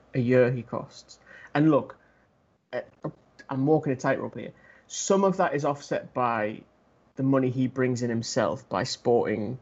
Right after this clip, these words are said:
uh, by marketing, you know, benefits and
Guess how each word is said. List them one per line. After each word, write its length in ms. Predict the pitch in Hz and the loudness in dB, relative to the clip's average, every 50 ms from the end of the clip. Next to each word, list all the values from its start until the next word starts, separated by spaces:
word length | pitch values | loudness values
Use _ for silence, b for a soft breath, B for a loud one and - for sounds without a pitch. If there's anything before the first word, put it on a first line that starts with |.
| - 156 156 - _ _ | -14 -18 -18 -18 _ _
uh, 280 | - 120 123 117 117 110 | -2 0 2 2 2 0
by 180 | - - 123 120 | 0 0 0 2
marketing, 680 | 131 135 131 131 131 - - - 127 120 123 123 131 - _ _ _ _ _ _ _ _ _ _ _ _ _ - | 2 2 0 0 -2 -4 -4 -4 -4 -4 -4 -8 -12 -16 _ _ _ _ _ _ _ _ _ _ _ _ _ -6
you 140 | 135 131 | -4 -2
know, 140 | 123 123 120 | -2 -2 -4
benefits 640 | 101 - - 123 113 117 117 120 127 - - - - | -4 -4 -2 -2 0 0 0 -2 -4 -4 -4 -6 -4
and 220 | 131 117 123 127 | -4 -4 -4 -6